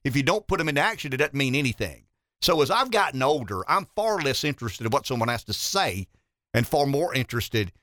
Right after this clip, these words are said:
in what they do, how they do it, will they do it, will they take a chance? Once again, a speech is simply a speech. It is a bunch of spoken words. Some are good at it, some struggle at it. But action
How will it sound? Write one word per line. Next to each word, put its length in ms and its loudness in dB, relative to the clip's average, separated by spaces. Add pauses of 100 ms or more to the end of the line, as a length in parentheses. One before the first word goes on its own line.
(140)
in 120 2
what 200 0
they 100 2
do, 380 -2 (100)
how 240 2
they 220 0
do 240 -4
it, 100 -14
will 340 4
they 240 2
do 280 -2
it, 160 -20 (400)
will 100 4
they 120 2
take 280 0
a 60 0
chance? 580 -2 (180)
Once 220 2
again, 420 0 (240)
a 80 0
speech 500 0
is 100 0
simply 400 -2
a 40 -2
speech. 600 -6 (260)
It 100 2
is 120 2
a 40 4
bunch 320 0
of 60 0
spoken 460 0
words. 340 2
Some 160 0
are 60 0
good 240 2
at 160 2
it, 120 -2 (220)
some 180 0
struggle 480 2
at 140 -4
it. 160 -20 (400)
But 220 2 (120)
action 640 0